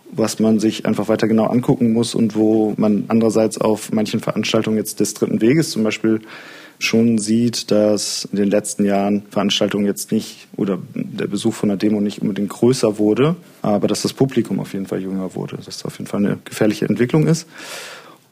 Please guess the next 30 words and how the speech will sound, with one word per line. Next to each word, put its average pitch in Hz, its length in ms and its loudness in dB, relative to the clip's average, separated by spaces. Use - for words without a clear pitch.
Und 120 340 4
sonst 113 300 2
würde 113 100 4
ich - 220 -6
extrem 120 600 0
zustimmen, 131 760 2
zu - 140 -4
sagen, 107 260 2
dass - 280 -2
es - 240 -10
ganz 110 300 2
wichtig - 320 -2
ist, 110 280 0
sich - 380 -2
anzuschauen, 107 600 0
was - 400 -2
passiert 135 360 0
mit 120 100 0
den 120 120 0
Jugendlichen, 113 800 2
welche 110 220 0
Angebote 113 520 0
gibt 117 240 -2
es 110 180 -4
in 110 260 -2
kleinen 110 320 0
Städten 110 380 -2
auf 107 140 -4
dem 107 100 -4
Land. 110 320 0